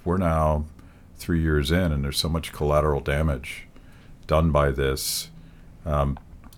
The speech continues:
does the system hold? I think last time we talked, I was like, I was, like, fretting that the Constitution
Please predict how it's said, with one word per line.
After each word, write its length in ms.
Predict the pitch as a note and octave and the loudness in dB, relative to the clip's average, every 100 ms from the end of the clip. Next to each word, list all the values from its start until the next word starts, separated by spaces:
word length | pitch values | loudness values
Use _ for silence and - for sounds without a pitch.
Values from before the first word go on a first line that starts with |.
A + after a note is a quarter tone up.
| - - | -20 -12
does 240 | - E2 G2 | 2 2 2
the 60 | F#2 | 0
system 480 | - E3 - C3 | 2 2 4 2
hold? 320 | E2 F#2 F#2+ F#2 | 4 6 6 6
I 80 | |
think 180 | E2 - | 4 2
last 240 | D#2+ F2+ - | 2 0 2
time 140 | E2 | 0
we 100 | C#2+ | 0
talked, 400 | - G2+ C2+ D#2 | 2 2 2 0
I 60 | D2+ | -2
was 200 | D2+ - | 0 0
like, 360 | C#2 - - - - - - - | -2 -4 -10 -8 -6 -6 -10 -6
I 80 | D#2+ | -2
was, 140 | D#2 | 0
like, 160 | D2+ C#2 | -2 -4
fretting 640 | - - F2+ E2+ D2+ C#2+ | -6 2 2 4 2 0
that 180 | C#2+ C#2 | -2 -4
the 80 | D#2+ | -6
Constitution 920 | - D#2 D2 - - D#2+ - C#2 C2+ | -6 -6 -4 -6 -6 -4 -4 -6 -6